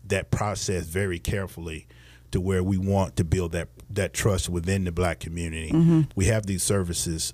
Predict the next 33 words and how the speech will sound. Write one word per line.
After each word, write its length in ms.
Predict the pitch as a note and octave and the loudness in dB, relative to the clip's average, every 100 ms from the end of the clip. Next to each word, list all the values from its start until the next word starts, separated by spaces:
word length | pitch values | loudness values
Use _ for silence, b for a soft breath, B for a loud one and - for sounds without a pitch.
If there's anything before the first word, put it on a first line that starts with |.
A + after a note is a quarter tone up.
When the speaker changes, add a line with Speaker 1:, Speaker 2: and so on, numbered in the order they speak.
| - | -4
Speaker 1:
child 280 | - F#2+ F#2 | -2 -2 -4
support, 420 | F#2 - F#2 D#2+ | -2 -2 -2 -4
probation, 760 | F#2 F2 F2+ E2+ - F2 E2+ - | -4 -2 -2 -2 -4 -6 -10 -8
um, 300 | F2+ E2 D#2+ | -6 -6 -2
court 260 | - G2 F2 | 2 4 2
appearances, 640 | - F#2 F2 - E2+ - B B B - | 0 -2 -4 -8 -10 -14 B B B -2
job 280 | G2 F2+ F2 | 0 0 0
services, 760 | F#2+ F2+ E2+ E2+ F2+ E2+ D#2+ | -2 -2 -2 -6 -6 -6 -6
and 100 | E2+ | -4
young 180 | F2 E2+ | -4 -4
adult 240 | E2 D2+ | -6 -6
counseling. 480 | - F2+ E2+ D#2 D#2+ B B B B | -8 -12 -14 -16 -20 B B B B
So 340 | - G2+ F2 - | -6 -6 -6 -8
we 260 | G2+ A2+ | -2 -2
do 340 | F#2+ F#2 A#2+ A#2 | 0 0 2 2
these 280 | G2+ F#2 - | 0 0 -2
things. 480 | A2+ G#2 D#2+ C#2+ - B B - | -2 -2 -2 -8 -16 B B -2
So, 240 | G#2+ F#2 | 0 2
for 220 | - G2+ | 2 2
example, 440 | F2 E2+ G2+ - F2 | 2 2 2 2 0
if 140 | - | 0
it's 80 | F#2 | 0
child 280 | - F#2 F2 | 2 2 0
support, 380 | F2+ - E2+ - - - - | 0 0 0 -6 -16 -20 -16
we 400 | F2 F2+ B2 E3 | -10 -2 2 2
never 300 | B2 G#2+ F2+ | 2 0 -2
see 240 | - B2+ | -2 0
your 240 | G#2+ E2+ | 0 -2
case. 520 | D2+ - D2+ - - - - - | 0 -2 -2 -8 -14 -14 -20 -8
When 180 | G2 G#2 | -4 -2
you 80 | A#2 | 2
contact 520 | B2+ A2+ B2 F#2+ G#2+ | 2 4 0 0 0
us, 340 | A2+ G#2+ - | 0 0 -6